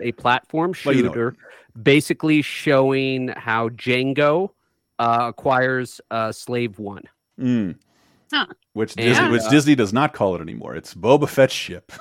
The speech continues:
Speaker 2: <laughs>
Speaker 1: It's not Slave
Speaker 2: Yeah.
Speaker 1: One?
Speaker 2: Yeah, they took
Speaker 3: Not Slave One.
Speaker 2: anybody
Speaker 3: No.
Speaker 2: who smokes is no longer smokes in the Slave One,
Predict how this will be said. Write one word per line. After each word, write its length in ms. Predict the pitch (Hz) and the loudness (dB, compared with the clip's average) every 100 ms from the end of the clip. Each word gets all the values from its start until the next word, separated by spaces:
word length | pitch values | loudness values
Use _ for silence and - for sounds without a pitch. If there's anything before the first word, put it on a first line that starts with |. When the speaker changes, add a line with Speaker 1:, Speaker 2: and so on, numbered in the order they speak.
| - | -8
Speaker 2:
<laughs> 320 | 131 110 - | -6 -6 -8
Speaker 1:
It's 600 | 131 117 - 110 - 285 | -8 -8 -8 -8 -4 -2
not 220 | 131 120 - _ - - - | -2 -2 -6 _ -20 -20 -12
Slave 300 | - 123 113 | -2 -2 0
Speaker 2:
Yeah. 40 | |
Speaker 1:
One? 240 | 131 160 170 | 0 -2 0
Speaker 2:
Yeah, 240 | 107 104 | 2 4
they 80 | 104 | 4
took 180 | 101 123 | 4 2
Speaker 3:
Not 100 | - | 0
Slave 180 | 226 220 | -4 -2
One. 260 | 247 247 - | -2 -4 0
Speaker 2:
anybody 380 | 123 156 175 175 | 2 6 6 6
Speaker 3:
No. 40 | |
Speaker 2:
who 60 | 165 | 2
smokes 480 | - 160 160 160 143 | 2 4 4 4 -4
is 100 | 127 | 2
no 120 | 139 | 2
longer 240 | 139 131 | 2 0
smokes 520 | 120 - 185 175 - 120 | -4 0 0 0 -6 -4
in 100 | 104 | -4
the 60 | |
Slave 300 | - 107 104 | -4 -2 -2
One, 280 | 98 98 | -2 -4